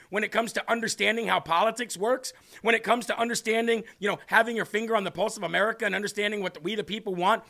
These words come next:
Fox News is about as dumb and dead as C N N. It's just plain simple. They don't have anybody on there. I, I'd say they have maybe five percent of their staff that knows what the hell they're talking about. I would give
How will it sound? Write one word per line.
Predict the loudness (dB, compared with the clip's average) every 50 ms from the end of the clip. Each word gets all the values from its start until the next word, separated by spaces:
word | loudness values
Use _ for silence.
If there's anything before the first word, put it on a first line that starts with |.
| _ -20 -10
Fox | _ 4 6 6 6 4 0 -6
News | -6 -6 -6 -4
is | -6
about | -2 0 0 0 0
as | -2 -6 -10 -12 -4 2
dumb | 6 6 6 6 2
and | -2 -4 -2
dead | 2 4 4 4 2
as | 0 -4
C | -4 -2 -4 -2
N | -2 -2
N. | -4 -4 -6 -10 _ _ _ _ -8
It's | -8 -8 -6 -2
just | 0 0 0 0 -2
plain | -4 -2 0 0 2 0 -2 -4 -6 -14 _ -10
simple. | -6 -4 -2 0 0 -2 -2 -6 -10 -10 -12 _ _ _ _ _ 0
They | 2 2
don't | 2 4 2
have | 4 4 4 4 2 -2 _ 0
anybody | 2 2 4 2 0 -2 -2 -2 -4 -4 -4 -10 -18 _ _ _ _ _ 0
on | 4 6 6 6 6 6
there. | 4 4 4 2 0 -4 -8 _ _ _ _ _ -2 0
I, | 0 0 -2 -4 -12 -14 -14 -12 -4 0
I'd | 2 2 2 2
say | 2 0 2
they | 2 2 2
have | 2 2 2
maybe | 2 0 0 0
five | -2 -2 2 4 4 4 4 0
percent | -6 -8 -4 -2 -2 -2
of | -2
their | -4
staff | -4 -2 2 4 4 4 2 0
that | -10 -6
knows | -4 -4 -4 -6
what | -8 -6
the | -2 0
hell | 0 0
they're | 0 -2
talking | -2 -2 -2 -2 -2 -6 -8 -12
about. | -10 -6 -2 2
I | 4 4 4
would | 2 -2 -8 -8
give | -6 -6 -6 -6